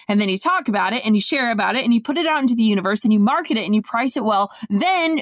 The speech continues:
maybe, just maybe, they will come. And while this specific episode isn't devoted to marketing, this entire podcast, the Goal Digger Podcast, is filled with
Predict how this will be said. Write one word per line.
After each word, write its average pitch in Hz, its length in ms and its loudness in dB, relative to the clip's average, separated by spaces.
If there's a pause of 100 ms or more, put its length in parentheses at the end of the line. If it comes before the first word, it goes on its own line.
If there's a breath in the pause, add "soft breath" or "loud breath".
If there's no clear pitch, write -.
maybe, 320 680 2
just 349 280 -2
maybe, 262 540 0 (220)
they 214 120 0
will 208 160 2
come. 202 380 -4 (360 loud breath)
And 247 140 2
while 233 180 2
this 262 320 -2
specific 294 460 -2
episode 220 440 -2
isn't 214 240 2
devoted 196 400 -2
to 180 80 0
marketing, 254 540 -2 (260 soft breath)
this 240 180 0
entire 233 640 0
podcast, 233 580 0
the 220 80 0
Goal 208 240 0
Digger 214 280 0
Podcast, 190 480 -2
is 208 320 0
filled 247 320 0
with 311 140 -2